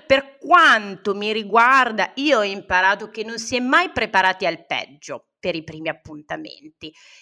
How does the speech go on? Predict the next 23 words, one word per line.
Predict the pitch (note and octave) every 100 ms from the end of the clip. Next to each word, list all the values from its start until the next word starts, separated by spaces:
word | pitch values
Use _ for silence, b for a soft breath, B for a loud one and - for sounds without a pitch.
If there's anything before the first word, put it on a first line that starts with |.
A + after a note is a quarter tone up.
| b
E | - G3+ G3 F#3+ F#3+
anche | F#3+ G#3 A#3
perché, | A#3+ A3+ A#3+ -
come | - G#3
al | G#3
solito, | - A3 A3+
abbiamo | G3+ F3+ F3+
capito | G3 A3 G#3+
che, | G3+ F3+ D#3+
eh, | - F3+ -
idealizziamo | G3+ G3 G3 G#3 F3+ A#3+ G#3 G#3
tutto | G3+ E3+ D#3+ - E3+
e | E3+
quindi | A3 G3 F3
arriviamo | E3+ F#3 F#3 F3 E3
con | - F3+
un'idea | G3+ A3 D#3+ D#3 D#3 D3+ -
e | F#3+ F3
poi | D#3 D#3 D#3
va | D3 D3
tutto | _ D#3 - -
a | D#3+ D#3+
rotoli. | D#3+ D#3 - E3